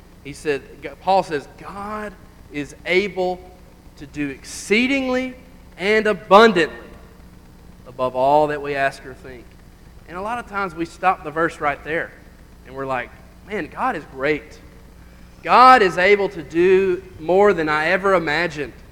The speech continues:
right, in my life. And we see that all throughout the book of Judges. We see that in this story, God was able, through a Moabite enemy nation, through this left-handed guy, to kill this, you know, king.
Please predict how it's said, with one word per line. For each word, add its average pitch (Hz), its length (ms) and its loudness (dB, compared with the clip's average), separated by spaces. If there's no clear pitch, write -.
right, 139 260 0
in 139 120 -6
my 135 140 0
life. 139 360 0
And 147 140 -2
we 233 80 2
see 226 260 -8
that 208 220 -2
all 185 160 4
throughout 190 400 -2
the 170 60 -14
book 156 180 -10
of 135 100 -20
Judges. - 480 -14
We 147 120 -10
see 160 220 -2
that 147 200 -2
in 135 80 -12
this 185 140 -8
story, 175 400 -6
God 165 440 0
was 143 180 -6
able, 160 380 0
through 180 300 0
a 151 220 -4
Moabite 165 960 4
enemy 185 460 0
nation, 175 560 -4
through 175 400 2
this 175 220 -4
left-handed 180 800 -4
guy, 170 420 -2
to 139 80 -10
kill 170 320 0
this, 170 320 -6
you 160 120 -6
know, 143 280 -8
king. 226 400 -10